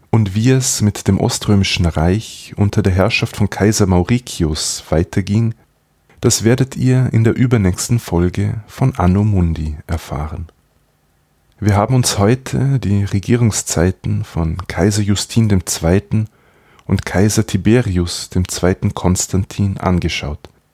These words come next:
die zusammen nur siebzehn Jahre ausmachen. Von Justinians Tod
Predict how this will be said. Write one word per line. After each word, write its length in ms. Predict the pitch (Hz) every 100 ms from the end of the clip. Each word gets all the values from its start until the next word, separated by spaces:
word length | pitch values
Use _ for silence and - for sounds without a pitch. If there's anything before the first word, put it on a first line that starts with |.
| _ _
die 80 | 110
zusammen 760 | - 107 - 78 104 120 123 98
nur 120 | 107
siebzehn 520 | 101 - - - 127
Jahre 420 | 113 85 92 95 -
ausmachen. 580 | 80 - 85 76 - - _ _ _ _
Von 220 | _ 113 104
Justinians 800 | 113 107 - 101 87 92 - -
Tod 440 | 101 104 110 -